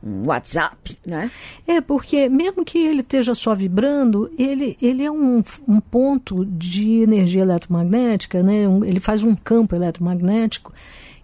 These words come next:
Speaker 2: que afeta a gente. Nós já somos muito afetados pela poluição de modo geral, que é a poluição do ar,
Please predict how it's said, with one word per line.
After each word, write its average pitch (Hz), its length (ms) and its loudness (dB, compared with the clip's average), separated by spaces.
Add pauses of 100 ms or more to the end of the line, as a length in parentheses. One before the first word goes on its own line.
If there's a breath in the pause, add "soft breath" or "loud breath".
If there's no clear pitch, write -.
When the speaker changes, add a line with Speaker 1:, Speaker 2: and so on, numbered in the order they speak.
Speaker 2:
que - 220 -2
afeta 202 680 -2 (640 soft breath)
a 175 100 2
gente. 147 440 2
Nós 208 200 2
já 247 200 -2
somos 247 580 0
muito 233 240 2
afetados 202 560 -4
pela 208 240 -4
poluição 196 560 0
de 208 100 0
modo 208 300 2
geral, 202 400 -2
que 175 100 -6
é 185 40 -2
a 196 60 -2
poluição 208 520 0
do 262 140 0
ar, 220 240 0